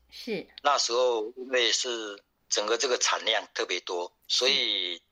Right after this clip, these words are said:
Speaker 2: 割出来的竹笋就是特级的也特别多。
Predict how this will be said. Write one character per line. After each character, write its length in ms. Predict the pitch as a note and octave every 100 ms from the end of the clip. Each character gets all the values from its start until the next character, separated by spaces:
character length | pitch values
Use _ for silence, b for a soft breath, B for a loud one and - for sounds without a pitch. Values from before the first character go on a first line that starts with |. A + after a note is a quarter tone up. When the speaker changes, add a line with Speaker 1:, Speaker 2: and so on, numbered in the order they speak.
| - -
Speaker 2:
割 180 | D#3+ D#3
出 140 | -
来 100 | C#3+
的 60 | G#2+
竹 220 | - C3
笋 340 | A#2+ F2+ D#2 - -
就 180 | - A2+
是 160 | - - -
特 200 | F3 C3
级 240 | - E2+
的 260 | F2+ E2 - -
也 220 | G2 F2
特 260 | - C#3 A#2
别 140 | F2+
多。 320 | - F#2 F#2